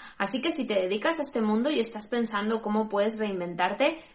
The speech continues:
también te recomiendo que veas el vídeo de cómo establecer un negocio de servicios online, porque creo que puede ayudarte mucho y podrás poner tu consulta de nutrición online en marcha cuanto antes.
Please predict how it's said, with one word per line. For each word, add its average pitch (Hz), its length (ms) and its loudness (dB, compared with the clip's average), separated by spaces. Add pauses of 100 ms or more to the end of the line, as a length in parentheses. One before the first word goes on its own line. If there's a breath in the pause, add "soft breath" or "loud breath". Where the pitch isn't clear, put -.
también 214 320 4
te 269 60 4
recomiendo 254 480 2
que 240 140 0
veas 202 320 2
el 202 140 -2
vídeo 214 380 2
de 180 300 0
cómo 208 380 2
establecer 202 680 0
un 208 180 0
negocio 202 460 2
de 196 80 -2
servicios 185 500 -4
online, 185 400 -4 (200 loud breath)
porque 202 280 -4
creo 214 280 0
que 240 100 0
puede 214 380 2
ayudarte 196 500 2
mucho 214 440 2 (300 loud breath)
y 226 300 2
podrás 196 400 4
poner 233 300 2
tu 233 100 0
consulta 214 540 2
de 240 60 4
nutrición 202 600 0
online 185 500 0
en 180 140 -4
marcha 185 480 -2
cuanto 170 280 -2
antes. - 520 -12